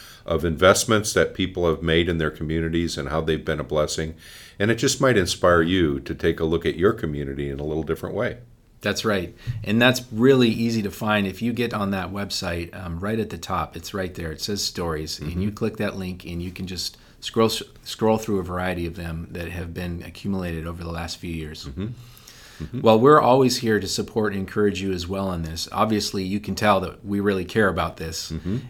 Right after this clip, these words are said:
Speaker 2: And so, um, if, if you're interested or, or have questions, uh, that's what we're here for. Give us a call or send us an email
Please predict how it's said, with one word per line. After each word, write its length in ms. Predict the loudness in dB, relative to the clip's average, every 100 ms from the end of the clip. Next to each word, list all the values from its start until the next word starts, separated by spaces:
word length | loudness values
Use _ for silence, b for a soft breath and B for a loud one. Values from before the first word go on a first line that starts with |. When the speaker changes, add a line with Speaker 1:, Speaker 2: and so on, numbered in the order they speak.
| -12
Speaker 2:
And 280 | -6 -6 -4
so, 480 | 0 2 2 0
um, 360 | -6 -8 -8 -10 -8
if, 320 | -10 -10 -16
if 200 | -14 -8
you're 120 | -2 0
interested 600 | 0 0 -2 2 4 4
or, 120 | 2
or 280 | 0 -6 -6
have 280 | -4 -6
questions, 680 | 0 2 2 0 -2 -2 -4 B B B -12
uh, 140 | -8
that's 420 | -2 0 0 -4 -4
what 200 | -2 -2
we're 100 | -2
here 160 | -4
for. 340 | -6 -6 -6 -8 b b -12
Give 160 | -6 -4
us 160 | -4 -6
a 20 |
call 320 | -4 -2 0
or 100 | -2
send 220 | -4 -4
us 160 | -4 -4
an 100 | -6
email 380 | -6 -6 -6